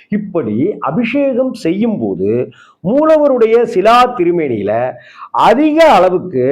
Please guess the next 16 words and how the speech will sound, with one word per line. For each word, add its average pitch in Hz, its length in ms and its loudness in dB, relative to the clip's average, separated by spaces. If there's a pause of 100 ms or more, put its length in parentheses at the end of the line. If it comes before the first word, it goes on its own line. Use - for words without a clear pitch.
(160)
அந்த 151 260 -4
மின் 262 260 0 (140)
கடத்தும் 226 560 0
திறம்னு 220 460 0
சொல்றோம் 147 360 -4
இல்லையா, 147 300 0 (200)
ஒரு 147 240 -2
எண்ண 214 280 -2
அலைகள்னு 190 560 0
சொல்றோம் 135 280 -4
இல்லையா, 131 280 2 (440)
அந்த 196 300 0 (240)
இது 196 180 -2 (100)
ஏற்படும் 170 540 0 (180)
அப்படிங்கிறத 123 640 -4 (880)
தென்காசி 240 540 2